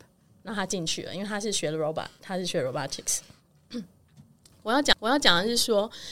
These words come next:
我看到很多很多的产业试图的要跟学界做一些结合，但是学界有没有办法也能够开放心胸的与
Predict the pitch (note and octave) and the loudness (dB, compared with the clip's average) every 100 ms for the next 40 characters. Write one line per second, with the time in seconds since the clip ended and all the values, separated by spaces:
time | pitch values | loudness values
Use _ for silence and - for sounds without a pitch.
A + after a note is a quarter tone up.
0 | - - F#3 F#3 D4 C#4 C4+ - F3 A3+ | -14 -4 -2 2 6 6 6 4 2 2
1 | B3 G3 F#3 - D#3 F#3+ G3 - B3 G#3+ | 2 4 4 2 0 2 6 6 6 2
2 | E3 F3 F#3 F#3 F3+ F3 F3+ - D#3+ D3+ | 0 0 2 0 0 -2 2 2 2 0
3 | F#3+ E3 F3+ E3 F3 E3 - D#3+ F#3 G3 | 0 0 0 0 -2 -2 -4 -6 -6 -4
4 | A3+ C4 G3+ A#3+ G#3+ D3+ D#3+ D#3 F#3 F#3+ | -2 0 0 2 0 -2 -4 -4 -4 -4
5 | F#3 D#3+ C3+ E3 E3+ G3 F#3 F3+ E3+ F3 | -6 -6 -8 -8 -4 -2 -2 -4 -2 -2
6 | F3 G#3 F3 F3 D#3+ - - G2 | -2 -4 -4 -4 -6 -8 -8 -10